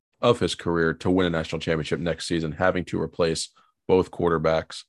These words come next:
or both coordinators and starting quarterback Bryce Young, who won a Heisman Trophy. So Nick Saban does have his work cut out for him next year.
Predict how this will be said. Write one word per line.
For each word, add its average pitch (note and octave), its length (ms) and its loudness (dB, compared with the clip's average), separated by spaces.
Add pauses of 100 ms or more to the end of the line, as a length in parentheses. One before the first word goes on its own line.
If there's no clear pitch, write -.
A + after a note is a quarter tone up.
or F#2+ 140 6
both F#2 260 2
coordinators E2+ 600 0 (300)
and F2 180 -2
starting E2+ 260 2
quarterback E2 440 0
Bryce D#2+ 220 -2
Young, E2+ 120 0
who D#2 100 -6
won E2 160 0
a D#2+ 40 -2
Heisman D#2 320 -2
Trophy. G#2+ 400 0 (500)
So E2 380 4 (400)
Nick A2+ 180 0
Saban G#2+ 240 0
does G2 160 0
have F2 140 2
his E2 80 -6
work E2+ 200 -2
cut E2+ 120 2
out D#2 140 0
for F2 120 -8
him D#2+ 80 -6
next D#2+ 300 -6
year. E2 280 2